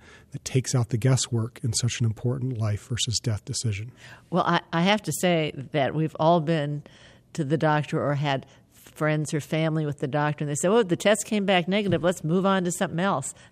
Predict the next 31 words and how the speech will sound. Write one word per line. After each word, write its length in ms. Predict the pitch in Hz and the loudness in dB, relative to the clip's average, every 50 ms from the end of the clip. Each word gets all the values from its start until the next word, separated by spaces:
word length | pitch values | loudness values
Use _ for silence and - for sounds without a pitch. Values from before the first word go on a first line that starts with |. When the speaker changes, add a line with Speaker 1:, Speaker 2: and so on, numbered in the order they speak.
| _ _ _ - | _ _ _ -2
Speaker 2:
And 100 | 214 - | -2 -2
it's 140 | - - | 0 0
like, 300 | 214 - - 190 - - - - - - - - | 0 0 0 -2 -6 -6 -10 -20 -20 -4 0 0
if 120 | 214 175 | 2 2
it 140 | 208 - - | 0 0 0
turned 260 | - 208 208 196 175 | 0 2 2 2 2
out, 220 | 170 156 147 - - - - | 2 2 0 -2 -8 -8 -4
it 160 | - 180 160 | -4 -2 0
just 280 | - 202 208 196 - - | 4 4 4 4 2 0
means 280 | 180 190 190 180 165 - | 2 2 2 2 2 2
that 180 | 175 156 - | 0 0 0
the 60 | - | -4
test 400 | - - - 208 202 196 - - | -10 -6 -4 -2 -2 -2 -4 -4
didn't 220 | - 165 135 143 135 | -4 -2 -2 -2 -4
detect 420 | 139 131 - 151 131 131 123 - | -4 -6 -6 -6 -6 -6 -6 -6
it. 180 | 139 - - - - - - - - _ _ | -8 -8 -8 -12 -18 -20 -20 -20 -20 _ _
It 200 | - 165 151 - | -2 -2 -2 0
did 200 | - 160 160 147 | -2 -2 -2 0
not 340 | 147 151 160 160 165 - - | 0 2 2 2 2 0 -2
mean 380 | 139 147 147 147 135 135 131 127 - | -4 -4 -4 -4 -4 -6 -8 -6 -6
that 120 | 151 139 | -6 -6
it 100 | - - | -6 -4
wasn't 320 | 131 135 131 - - 107 | -4 -4 -4 -4 -6 -10
present. 520 | - - 131 127 127 - - - - - - _ - - - - - _ | -10 -8 -8 -6 -6 -6 -10 -12 -16 -20 -20 _ -20 -20 -20 -20 -4 _
Speaker 1:
Yeah, 180 | - 139 135 127 | 6 6 8 8
and 120 | 117 120 | 8 8
one, 180 | 151 160 175 165 | 8 6 6 6
one, 320 | 143 147 160 160 156 151 - - - | 6 6 6 6 6 4 0 -2 0
uh, 240 | 156 135 127 123 135 - 381 440 440 | 4 4 4 4 4 2 -2 -4 -4
sort 200 | - - - 120 | -2 0 0 0
of 180 | 107 - - | 0 -2 -4